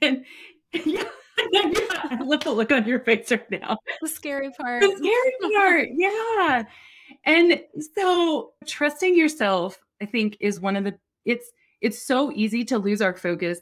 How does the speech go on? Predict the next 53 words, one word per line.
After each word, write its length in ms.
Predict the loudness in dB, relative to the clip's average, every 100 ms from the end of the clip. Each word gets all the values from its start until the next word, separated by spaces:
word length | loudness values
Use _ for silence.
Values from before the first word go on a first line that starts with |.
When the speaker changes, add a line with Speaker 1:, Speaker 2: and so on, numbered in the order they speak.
| _
Speaker 1:
to 140 | -6 -6
say, 260 | -2 -2
like, 240 | 0 -2 -2
"Oh, 80 | 0
wait, 260 | 2 2 2
I'm 120 | 2
just 220 | 2 0
gonna 140 | 2 4
do 120 | 4
this 140 | 0
one 140 | 0 0
more 120 | 0
course 360 | -2 -2 -2 -4
before 340 | -10 -4 0
I 60 | 0
do 140 | 0
this 160 | -4 -4
thing 260 | -2 0
because 600 | -2 -6 -4 0 2 0 -4 _ _ _ -2
I 40 |
don't 120 | 0
wanna 180 | 2 0
start 200 | 2 4
my 80 | 6
YouTube 320 | 6 4 2
channel 320 | 4 2 2
wrong." 580 | 2 2 2 0 -2 -4 -2
We 120 | 0 2
just 180 | 2
don't 240 | 0 0 -2
trust 300 | -2 -4 -4
that, 100 | -4
like, 240 | -2 -2
"Okay, 500 | -4 0 0 0 -2 -2
I've, 220 | -2 -2 -4
I've 140 | -4
done 180 | 0 2
enough, 340 | 4 4 0 -4 _
and 160 | -6 -4
now 320 | 0 0 -2
the 120 | -4
next 260 | -4 -4 -8
step, 360 | -4 -2 -2 -4
and 160 | -4 -2
it's 160 | -2 -2
okay 280 | -2 -2 -2
if 80 |
someone 260 | 0 -2 0
else 260 | -2 -4 -12 _
is 120 | -18 -6
doing 240 | -2 -2
this 140 | -4
differently. 580 | -10 -8 -6 -2 0 0